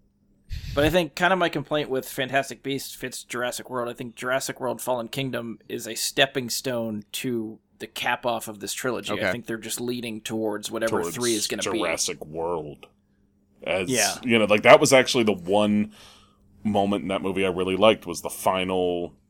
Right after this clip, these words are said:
Speaker 3: statement you get from Ian Malcolm. As things are happening at the end of the movie and he gives that final statement, it, that was actually really cool.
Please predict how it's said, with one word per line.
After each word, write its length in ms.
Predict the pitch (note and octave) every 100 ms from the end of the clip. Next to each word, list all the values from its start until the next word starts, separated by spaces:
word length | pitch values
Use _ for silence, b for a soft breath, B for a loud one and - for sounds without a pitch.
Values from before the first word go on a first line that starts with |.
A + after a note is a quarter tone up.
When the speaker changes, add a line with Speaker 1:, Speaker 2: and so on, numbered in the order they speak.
| _ _ _ -
Speaker 3:
statement 720 | - - B2 G2 - F#2 - F2+
you 180 | F2 D#2 D2+
get 440 | F#2 F2+ D2+ - - _ _ _ _ _
from 240 | - G2+ F2
Ian 280 | F2+ E2+ E2
Malcolm. 520 | D2+ C#2+ - - - _ _ _ _ _ _ _ _ _ - -
As 340 | G#2 G2 F#2+ -
things 300 | A2+ G2+ F#2
are 100 | F2+
happening 480 | A2 F#2+ G#2 F#2+ F#2
at 80 | F#2+
the 100 | F#2+
end 120 | F2+
of 60 |
the 60 | E2+
movie 380 | F2+ F#2+ F2 E2+
and 100 | D#2
he 180 | G2 F2
gives 280 | F#2 D#2
that 180 | F2 F2
final 320 | - F#2+ E2 D#2
statement, 640 | - G2+ G2+ E2 E2 - _
it, 420 | E2+ D#2+ - - - _ _ _ _ _ _ _ _ _ _ _ _ _
that 300 | - G#2 G#2
was 140 | G2+ F#2+
actually 300 | F2+ - F2+
really 220 | F2+ E2
cool. 400 | D#2 G2+ -